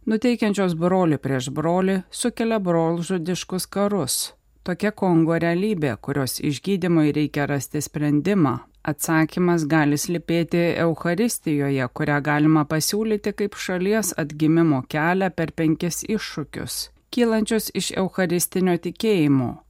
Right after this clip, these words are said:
išsivadavimą, taiką, atsakomybę, žmogaus skatinimą ir brolystę. Sambiro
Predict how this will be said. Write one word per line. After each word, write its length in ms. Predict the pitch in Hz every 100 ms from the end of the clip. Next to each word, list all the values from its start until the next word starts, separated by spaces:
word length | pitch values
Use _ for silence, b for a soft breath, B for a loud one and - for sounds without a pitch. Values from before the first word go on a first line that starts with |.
| -
išsivadavimą, 1000 | 139 - 139 139 151 165 196 202 190 160
taiką, 540 | 151 160 175 - 185 -
atsakomybę, 920 | 143 - 135 143 147 160 175 180 180 -
žmogaus 640 | 139 160 143 151 151 -
skatinimą 800 | - 156 170 180 170 170 170 160
ir 160 | 98 160
brolystę. 840 | 156 165 175 202 143 - - 131 - - _ _ _ _ _ _ _
Sambiro 640 | - 196 185 180 190 220